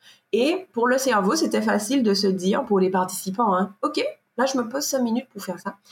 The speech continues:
Et tu sais ce qui est incroyable ? C'est qu'au bout des vingt et un jours, les gens qui n'arrivaient pas du tout à méditer, ils me disaient, « Mais Siringa,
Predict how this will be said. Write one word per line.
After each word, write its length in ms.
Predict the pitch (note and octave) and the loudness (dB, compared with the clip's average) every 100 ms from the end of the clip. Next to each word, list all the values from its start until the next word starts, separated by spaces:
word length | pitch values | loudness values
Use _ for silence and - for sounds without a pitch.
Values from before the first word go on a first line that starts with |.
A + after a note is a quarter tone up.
| - - - | -20 -20 -8
Et 60 | G3 | -4
tu 100 | B3 | -2
sais 160 | F#4+ | 0
ce 80 | G4 | 0
qui 100 | D4 | 0
est 40 | |
incroyable ? 640 | A#3 G3+ - F#3+ E3 F#3+ A#3 - _ - _ | 0 0 0 2 2 0 -4 -10 _ -20 _
C'est 140 | G#3 | -2
qu'au 140 | G3+ G#3 | 2 2
bout 160 | A3 | 2
des 140 | D#4+ A#3+ | 2 2
vingt 260 | F#3 G3+ G3+ | 2 0 2
et 60 | |
un 120 | F#3+ | 2
jours, 320 | E3 D3+ D#3+ - _ _ E3+ | 0 -4 -10 -12 _ _ 0
les 160 | F#3 | 2
gens 240 | F3+ A3+ C#4 | 2 0 -2
qui 300 | - G#3+ - | -4 -4 0
n'arrivaient 400 | F#3 F3 F#3 F3 | 0 2 2 0
pas 180 | F3 C4 | 0 0
du 180 | A#3 G#3+ | 0 0
tout 140 | B3 | 0
à 80 | A3+ | 2
méditer, 600 | F#3+ E3+ F3+ - G3 G3 - - G#3 | 2 0 -4 -2 -2 -2 -10 -6 0
ils 80 | |
me 100 | A3+ | 2
disaient, « 300 | A3+ A#3 G#3 A3+ | 4 4 2 2
Mais 100 | C4 | 2
Siringa, 580 | D#4 D#4+ C4 D4+ D4+ | 4 4 4 4 4